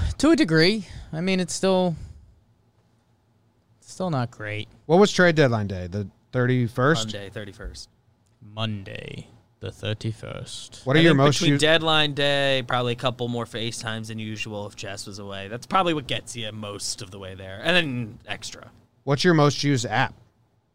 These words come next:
Speaker 2: Is it Twitter?
Speaker 1: I'd assume Twitter. How do I find that?
Speaker 2: Just go to screen time. It tells you on the
Speaker 1: Settings. Screen time?
Speaker 2: Yeah, I just scroll down and search screen time, and it comes up.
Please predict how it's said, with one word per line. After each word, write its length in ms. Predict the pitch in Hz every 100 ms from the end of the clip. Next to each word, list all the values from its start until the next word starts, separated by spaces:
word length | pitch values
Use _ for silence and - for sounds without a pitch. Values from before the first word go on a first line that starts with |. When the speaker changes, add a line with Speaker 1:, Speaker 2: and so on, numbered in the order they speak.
| _ _ _
Speaker 2:
Is 120 | 95
it 80 | 92
Twitter? 380 | - 117 147 156 - _ _ _ _ _ _ _ 113
Speaker 1:
I'd 100 | 110
assume 440 | - 117 127 143
Twitter. 400 | - 110 104 104
How 140 | 104 110
do 100 | 110
I 60 |
find 380 | 107 110 107 104
that? 240 | 104 104 - - -
Speaker 2:
Just 180 | 123 135
go 80 | 117
to 80 |
screen 380 | 107 - 104 101
time. 260 | 95 90 92 -
It 80 | 95
tells 240 | 98 90
you 80 | 95
on 100 | 90
the 240 | 90 85 - _ _
Speaker 1:
Settings. 1200 | - - 117 113 113 113 113 113 107 - - - - _ _ _ _ _ _ _ _ _ _ _ _ _ _ _ _
Screen 600 | - - - 117 131 151
time? 480 | - 175 185 190 165 - _ _ _
Speaker 2:
Yeah, 160 | 107 120
I 60 |
just 240 | 131 127 - _ -
scroll 360 | - 123 110
down 200 | 101 101
and 80 | 92
search 300 | - 110 98 -
screen 300 | 104 95 90
time, 280 | 90 95 98
and 80 |
it 80 | 98
comes 220 | - -
up. 140 | 85